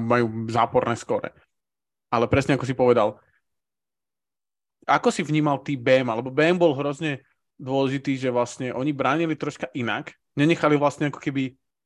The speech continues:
nenechali Celtics, aby ich porazil ten zbytok toho tímu. Aj v štvrtom, aj v piatom zápase. Nenechali dať Vincenta tridsať bodov, nenechali, aby Duncan Robinson mal proste šesť trojek.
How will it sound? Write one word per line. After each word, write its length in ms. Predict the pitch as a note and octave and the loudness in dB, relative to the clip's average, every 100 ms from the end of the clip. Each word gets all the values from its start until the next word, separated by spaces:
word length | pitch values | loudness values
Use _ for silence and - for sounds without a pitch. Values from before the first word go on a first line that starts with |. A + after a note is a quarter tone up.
| _ _ _ | _ _ _
nenechali 580 | D3 F#3 F#3 F3 D3+ B2 | -2 -2 0 0 0 -4
Celtics, 540 | - C#3+ C3+ C#3 C3 B2+ | -6 -4 -4 -6 -6 -4
aby 240 | B2 B2+ | -4 -4
ich 60 | - | -6
porazil 540 | C#3 C3+ C3 C#3 C3 | -2 -2 -2 -4 -8
ten 160 | - B2+ | -6 -8
zbytok 400 | A2+ C#3 C3+ B2 | -4 -4 -4 -4
toho 220 | C3 B2 | 0 0
tímu. 340 | A#2+ B2 A2+ G2+ _ _ _ _ _ | 0 -4 -4 -8 _ _ _ _ _
Aj 140 | - A#2+ | -2 -2
v 80 | - | -2
štvrtom, 320 | D3+ D#3+ C#3 | -2 0 0
aj 40 | |
v 60 | B2+ | 0
piatom 260 | C3+ C3 B2+ | 0 0 -2
zápase. 480 | A#2 A2 G#2+ A#2 - _ _ _ _ - | -2 -2 -8 -10 -14 _ _ _ _ -2
Nenechali 540 | D#3 F3 E3+ D3+ C#3 | 2 2 2 0 0
dať 160 | C3 B2 | 0 -2
Vincenta 400 | A#2+ C#3+ C#3 B2 | -6 -4 -4 -4
tridsať 260 | B2+ A#2 B2 | -4 -4 -6
bodov, 240 | A2+ G#2+ | -6 -6
nenechali, 480 | G#2+ C#3 D3 C#3 B2+ B2 | -4 -4 -2 -2 -4 -6
aby 240 | B2 B2+ | -6 -6
Duncan 320 | B2 B2 C3 | -2 -2 -2
Robinson 340 | B2 A#2+ A#2 A#2 | -4 -6 -8 -6
mal 140 | A2+ | -8
proste 240 | A2+ - A#2 | -8 -8 -6
šesť 180 | A#2+ | -4
trojek. 300 | - A#2 G#2 | 0 2 2